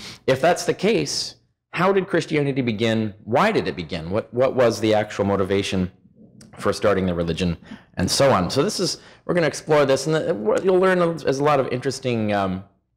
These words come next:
stuff about ancient religion as well, and how Christianity made sense in its context. Now, I'm gonna start by telling you something a lot of people don't know about, which is the original Jesus was a space alien, um,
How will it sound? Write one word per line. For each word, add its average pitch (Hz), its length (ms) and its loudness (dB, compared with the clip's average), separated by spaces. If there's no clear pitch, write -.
stuff - 240 0
about 101 220 2
ancient 98 280 -2
religion 92 320 -2
as 82 140 -6
well, 127 500 2
and 110 160 0
how 139 220 0
Christianity 143 640 -2
made 120 380 0
sense 110 340 -2
in 87 100 -2
its 85 120 -6
context. - 680 -8
Now, 156 120 4
I'm 165 60 4
gonna 196 140 4
start 254 360 4
by 170 220 4
telling 170 320 2
you 151 240 2
something 139 320 0
a - 20 4
lot 120 120 6
of 117 40 0
people 120 200 0
don't 107 100 2
know 107 80 4
about, 113 420 2
which 127 200 0
is 131 200 2
the 143 140 2
original 160 400 4
Jesus 101 460 -4
was 127 380 4
a 139 60 2
space 180 360 -2
alien, 85 420 -4
um, 120 380 0